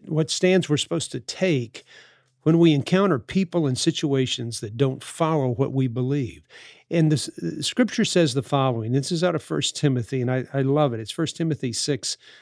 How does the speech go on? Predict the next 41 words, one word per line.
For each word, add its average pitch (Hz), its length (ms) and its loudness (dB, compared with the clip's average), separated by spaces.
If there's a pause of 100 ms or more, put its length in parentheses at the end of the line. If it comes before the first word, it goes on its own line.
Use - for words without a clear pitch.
(120)
eleven 139 260 4
through 156 140 0
twelve. 135 340 0
It 110 80 -8
says, 139 220 0
"But 139 160 -2
you, 185 240 4
man 147 260 4
of 113 160 0
God, 120 400 -2 (220)
flee 214 560 0
from 147 340 0 (100)
all 165 380 4
of 113 200 -2
this 104 420 -6
and 147 200 0
pursue 190 360 4
righteousness, 160 1000 -2
godliness, 151 720 2
faith, 165 440 2
love, 147 300 2
endurance, 143 460 0
and 131 100 0
gentleness. 143 460 -2 (340)
Fight 175 480 2
the 175 120 6
good 160 300 4
fight 156 360 0
of 131 100 -2
faith. 147 340 -4
Take 196 300 2
hold 180 320 0
of 147 120 -2
the 135 140 2
eternal 190 460 0
life 127 380 0
to 127 80 -4
which 143 260 0
you 156 60 0
were 135 160 -2
called 113 680 -2